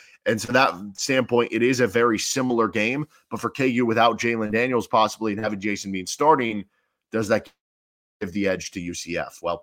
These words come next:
certainly some of the, the numbers and the, uh, betting numbers have started to sway over to the Knights' way. All right, we're gonna continue on with our, uh, matchups of the game that we're interested in.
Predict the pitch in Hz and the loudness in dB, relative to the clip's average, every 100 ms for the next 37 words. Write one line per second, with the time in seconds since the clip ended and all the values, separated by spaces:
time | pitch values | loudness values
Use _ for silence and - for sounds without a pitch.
0 | _ - 131 127 120 127 117 110 104 90 | _ -4 -2 0 -2 -2 -2 2 0 0
1 | 107 113 117 113 110 104 98 98 95 90 | -2 0 0 -2 -2 -4 0 0 0 0
2 | 127 151 127 113 107 - - 117 107 98 | 0 2 2 0 -2 -4 -2 0 0 -2
3 | - 107 98 82 _ _ - 104 92 90 | -4 -2 -2 -4 _ _ -6 -4 -2 -4
4 | 98 90 85 80 - 87 71 _ - - | -6 -6 -6 -8 -8 -10 -12 _ -20 -20
5 | - - 127 143 135 127 180 180 165 160 | -2 4 6 6 2 4 4 8 8 8
6 | 139 135 131 123 120 113 135 170 - 147 | 8 8 10 10 8 6 4 4 4 2
7 | - 135 107 104 104 92 107 101 107 101 | 2 -2 -2 -2 0 0 -2 -2 -2 -4
8 | - - 92 92 110 | -6 -8 -6 -6 -8